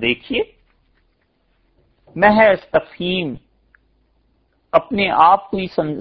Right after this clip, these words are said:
سمجھنے کی خاطر، آ، عرض کرتے ہیں۔ اللہ تعالی نے قرآن کریم میں ایک حکم دیا ہے۔ کیا ارشاد فرمایا ہے؟ سورہ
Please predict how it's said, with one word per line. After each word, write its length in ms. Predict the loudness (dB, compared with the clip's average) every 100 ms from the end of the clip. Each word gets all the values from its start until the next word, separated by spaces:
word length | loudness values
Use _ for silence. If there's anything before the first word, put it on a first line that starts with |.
| -4
سمجھنے 440 | -2 -2 -4 -6
کی 140 | -4 2
خاطر، 400 | 2 2 0 -4 -6 _ _ _ -20 -14
آ، 340 | -10 -2 0
عرض 180 | 0 0
کرتے 360 | -2 -2 -4 -4
ہیں۔ 160 | -6 -6 _ _ _ _ _ _ _ _ _ _ _ _ -4
اللہ 240 | 0 2
تعالی 440 | 4 4 4 2
نے 100 | 0 -2
قرآن 300 | 0 0 0
کریم 360 | -2 -2 -2 -4
میں 140 | -4
ایک 220 | -4 -4 -6
حکم 320 | -6 -6 -6
دیا 260 | -4 0 0
ہے۔ 140 | -2 _ _ _ _ _ _ _ _ _ _ _ _ _ _ _ _ _ _ _ -4
کیا 140 | 0
ارشاد 380 | 0 0 2 2 -2
فرمایا 400 | -4 0 0 0
ہے؟ 60 | -4 _ _ _ _ -20 -20 _ -20 _ _ _ _
سورہ 800 | -14 -4 0 4 4 4 2